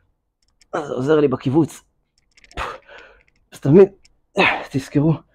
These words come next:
אה, אתה רוצה כמה שיותר להשתמש בגוף שלך לטובתך, ואיך אתה יכול, בין אם זה להשתמש בספסל, אה, בגרביטציה, בכוח,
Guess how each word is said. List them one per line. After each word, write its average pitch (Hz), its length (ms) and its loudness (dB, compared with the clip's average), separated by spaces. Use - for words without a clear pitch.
אה, 104 380 -4
אתה 127 80 -6
רוצה 113 320 -6
כמה 151 320 0
שיותר 156 200 -2
להשתמש 135 380 -2
בגוף 127 320 -6
שלך 143 300 -2
לטובתך, 107 600 -4
ואיך - 1800 -8
אתה 135 120 -2
יכול, 131 320 -2
בין 131 100 2
אם 156 60 4
זה 127 100 2
להשתמש 120 380 -2
בספסל, 120 680 -2
אה, 101 160 -2
בגרביטציה, 123 1000 -2
בכוח, 139 460 -4